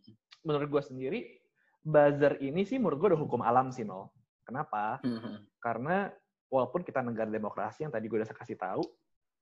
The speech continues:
Speaker 1: tapi kita tuh bener-bener, eh, suka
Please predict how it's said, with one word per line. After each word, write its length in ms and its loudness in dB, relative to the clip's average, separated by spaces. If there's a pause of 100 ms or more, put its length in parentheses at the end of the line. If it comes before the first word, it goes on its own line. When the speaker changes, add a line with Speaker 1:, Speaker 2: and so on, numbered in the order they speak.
Speaker 1:
tapi 560 -2 (600)
kita 300 -2
tuh 160 0
bener-bener, 840 -2 (640)
eh, 400 6
suka 420 0